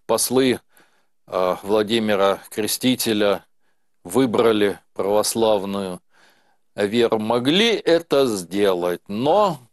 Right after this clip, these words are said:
Англия ввела свой военно-морской флот в Мраморное море, которое омывает Стамбул, Константинополь. Мы были на пороге войны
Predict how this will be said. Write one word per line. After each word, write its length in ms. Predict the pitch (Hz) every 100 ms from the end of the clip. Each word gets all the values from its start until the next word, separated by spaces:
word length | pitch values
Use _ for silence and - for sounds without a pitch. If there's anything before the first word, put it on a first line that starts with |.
| _ _ _ _ _ _ - _ _ _ _ _ -
Англия 640 | 156 156 131 123 120 113
ввела 640 | 104 104 113 110 104 90 - _
свой 480 | - - 92 107 104
военно-морской 1200 | 95 101 104 95 95 98 87 - - - 98 90 - _ _ _ _ _
флот 720 | - 104 104 101 - - - _ _ - _ _ -
в 160 | 92
Мраморное 680 | 101 101 110 98 90 92 95
море, 480 | 110 170 208 190 156
которое 580 | - - 165 151 147 123 _ _ -
омывает 540 | 120 127 139 143 139 127
Стамбул, 500 | - 131 127 139 123
Константинополь. 1160 | 123 120 - 123 113 123 120 123 110 113 110 - _ - - _
Мы 300 | - 131 208
были 380 | 165 151 147 131
на 280 | 123 143 147
пороге 960 | - 123 123 139 131 110 95 104 92 87 _
войны 760 | - 95 113 117 117 120 95